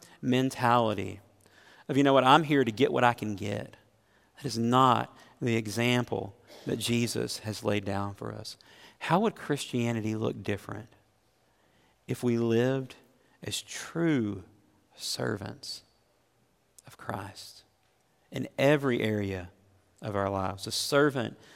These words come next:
is not greater than his master. Church, Scripture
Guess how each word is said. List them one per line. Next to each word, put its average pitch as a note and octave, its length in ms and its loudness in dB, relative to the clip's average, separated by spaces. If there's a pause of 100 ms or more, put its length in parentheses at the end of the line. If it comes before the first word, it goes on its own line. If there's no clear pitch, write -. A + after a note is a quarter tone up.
(180)
is A#2 160 -4
not A#2 260 0
greater G2+ 480 -2 (580)
than - 140 -6
his G#2 160 -10
master. G#2 580 -10 (1200)
Church, - 400 -2 (1300)
Scripture A2+ 720 -2